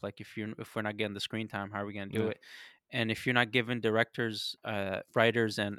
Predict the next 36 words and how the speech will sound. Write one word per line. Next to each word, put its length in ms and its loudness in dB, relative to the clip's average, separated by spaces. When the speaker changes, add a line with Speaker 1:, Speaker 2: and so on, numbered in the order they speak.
Speaker 1:
actors 480 2
some 180 -4
creative 440 2
control 420 -4
over 220 -6
their 100 -6
project, 560 2
and 240 -4
you're 160 4
controlling 540 0
it 180 -6
from 460 -4
a 80 -2
desk 500 6
where 340 0
you 600 -4
don't 160 0
know 120 -4
anything 300 -8
about 240 -4
the 80 -16
property 540 0
that 300 -8
you're 80 -6
trying 280 -4
to 60 -10
Speaker 2:
Yeah. 60 -18
Speaker 1:
control, 500 0
it's, 280 0
of 140 -8
course 240 4
it's 100 -6
gonna 180 -4
be 100 -4
fucking 300 -8
horrible. 440 -10